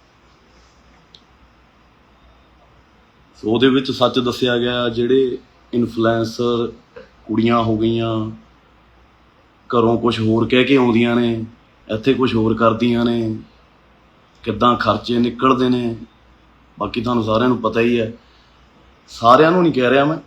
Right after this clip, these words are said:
ਸਾਰੇ ਬੰਦੇ ਮਾੜੇ ਨਹੀਂ ਹੁੰਦੇ ਜੀ, but ਬਹੁਤੇ ਮਾੜੇ ਹੁੰਦੇ ਨੇ, ਚੰਗੇ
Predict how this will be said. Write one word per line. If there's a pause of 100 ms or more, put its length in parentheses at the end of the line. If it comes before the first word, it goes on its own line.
(2000)
ਸਾਰੇ
ਬੰਦੇ
ਮਾੜੇ
ਨਹੀਂ
ਹੁੰਦੇ
ਜੀ, (3250)
but
ਬਹੁਤੇ
ਮਾੜੇ
ਹੁੰਦੇ
ਨੇ, (360)
ਚੰਗੇ